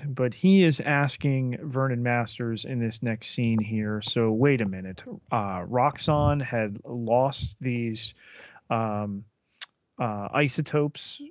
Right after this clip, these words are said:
for, um, more than forty-eight hours, and now you're coming to us with it?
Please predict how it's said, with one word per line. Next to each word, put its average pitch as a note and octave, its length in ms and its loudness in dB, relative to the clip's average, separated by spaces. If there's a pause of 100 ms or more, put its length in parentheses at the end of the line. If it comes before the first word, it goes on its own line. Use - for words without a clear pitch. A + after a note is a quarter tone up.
(120)
for, A2+ 760 -6
um, G#2+ 720 -4 (220)
more C3 320 0
than B2+ 160 0
forty-eight B2+ 500 -2
hours, C#3+ 640 2
and A2+ 300 -4
now A#2+ 220 2
you're D#3 140 2
coming E3 340 0
to E3+ 260 0
us - 240 -4
with D#3 220 0
it? D#3+ 180 -2